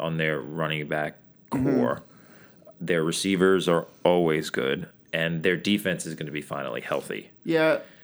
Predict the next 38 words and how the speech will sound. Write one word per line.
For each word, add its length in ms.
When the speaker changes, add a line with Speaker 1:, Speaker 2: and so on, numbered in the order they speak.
Speaker 2:
Also 320
a 60
team 280
who 100
had 120
line 400
questions, 560
though. 240
I 160
don't 220
know 160
Speaker 1:
But 100
Speaker 2:
that 80
they, 200
Speaker 1:
they, 40
they 100
Speaker 2:
definitely 440
sealed 500
them, 180
though. 300
Speaker 1:
They 260
signed 460
five 420
offensive 460
linemen 280
in 80
free 320
agency, 440
and 80
then 80
I 60
think 200
they 80
drafted 600
two 280
in 60
the 100
second 320